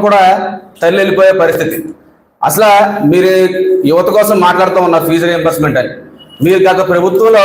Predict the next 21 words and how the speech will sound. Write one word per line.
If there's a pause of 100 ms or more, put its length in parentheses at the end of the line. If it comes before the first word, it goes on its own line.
(160)
అసలు (240)
ఫీజు
రీయింబర్స్‌మెంట్
ఏమైనా
విడుదల
చేశారా? (640)
సుమారు (140)
నాలుగు
వేల
రెండు
వందల
కోట్ల
రూపాయలు (120)
బకాయిలు
ఉంటే (640)
ఆ (120)
బకాయిలు
కూడా (140)
కూటమి
ప్రభుత్వం
వచ్చిన